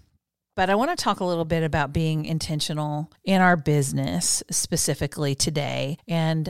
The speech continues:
about how we can, uh, use our resources. But a, a verse in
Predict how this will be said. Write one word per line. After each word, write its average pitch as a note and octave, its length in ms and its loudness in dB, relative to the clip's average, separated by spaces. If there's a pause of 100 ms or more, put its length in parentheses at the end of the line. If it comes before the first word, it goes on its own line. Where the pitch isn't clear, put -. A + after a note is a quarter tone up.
about D3+ 360 -2
how D3+ 200 -2
we D3+ 180 0
can, D3+ 580 -4 (180)
uh, C#3+ 320 -4
use F#3 480 4
our D3 120 0
resources. C#3+ 760 -2 (100)
But F#3 340 2 (460)
a, G3 140 -2 (180)
a F#3 100 2
verse A#3+ 680 0
in F3+ 480 2